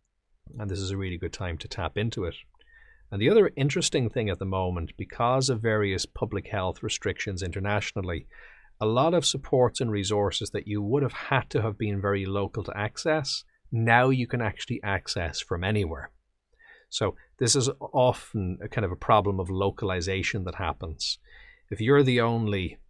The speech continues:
goth kid in a small rural village, you've got a bit of a problem when it comes to your social life. You know, everybody else maybe is, is, is, is doing the opposite, and, and you, you know, how do you connect with other people? So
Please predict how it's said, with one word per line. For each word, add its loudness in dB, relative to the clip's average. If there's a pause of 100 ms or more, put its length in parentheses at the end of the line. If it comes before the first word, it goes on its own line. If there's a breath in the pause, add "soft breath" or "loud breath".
(200)
goth 4
kid -2 (300)
in -4
a 0
small 6
rural 4
village, -2 (420)
you've -10
got 4
a 2
bit 6
of 0
a -2
problem 6
when -4
it -4
comes 0
to -4
your 0
social 4
life. -2 (720)
You -6
know, -6
everybody -6
else -2
maybe -4
is, -2
is, -8
is, -8
is -8
doing -4
the -2
opposite, 0
and, -8
and -4
you, -8
you -6
know, -8 (300)
how 0
do -2
you -2
connect 0
with -2
other 0
people? 0 (640 loud breath)
So 8